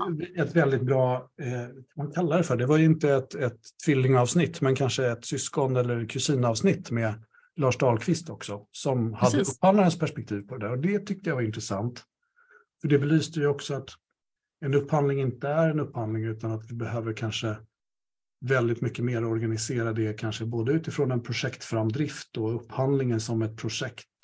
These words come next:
Speaker 1: och att vi måste organisera och befolka ett sådant projekt med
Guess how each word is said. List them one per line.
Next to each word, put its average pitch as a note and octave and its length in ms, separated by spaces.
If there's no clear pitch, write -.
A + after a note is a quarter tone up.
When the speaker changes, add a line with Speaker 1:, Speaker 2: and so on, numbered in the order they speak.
Speaker 1:
och - 340
att A2+ 200
vi C3+ 60
måste B2 720
organisera A#2+ 720
och G#2+ 100
befolka C#3+ 580
ett - 100
sådant F#2+ 220
projekt - 380
med G#2+ 320